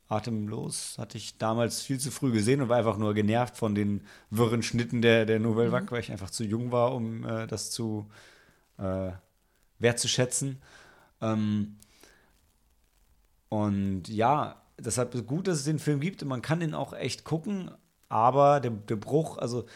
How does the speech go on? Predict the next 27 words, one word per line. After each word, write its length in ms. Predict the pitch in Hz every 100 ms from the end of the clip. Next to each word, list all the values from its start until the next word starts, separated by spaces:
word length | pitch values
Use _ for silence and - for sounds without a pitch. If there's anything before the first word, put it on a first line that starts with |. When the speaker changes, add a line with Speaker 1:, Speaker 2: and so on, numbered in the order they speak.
| - - _ _
Speaker 1:
von 380 | - 123 135
der 200 | 123 139
ersten 500 | 151 151 143 - 139
Hälfte, 420 | 123 135 135 143 120
die 140 | 117
irgendwie 600 | 135 120 113 113 110 104 - - _ _ _ -
ganz 300 | 117 110 - -
cool 240 | 147 165
und 160 | 147 117
witzig 380 | 156 156 156 165
ist, 160 | 151
aber 180 | 143 120
nicht 380 | 120 117 - -
cool 160 | 143 135
und 180 | 113
witzig 520 | 127 127 143 123 - - _
genug, 600 | - 117 120 143 156 160 -
zu 200 | - 120
der 260 | 117 -
zweiten 520 | - - 131 151 151
Hälfte, 340 | 135 139 - 123
die 140 | 120
einen 100 | 117
dann 120 | 120
total 360 | 110 104 123 123
mitreißen 600 | 127 147 - 123 120 123
soll. 320 | 110 113 117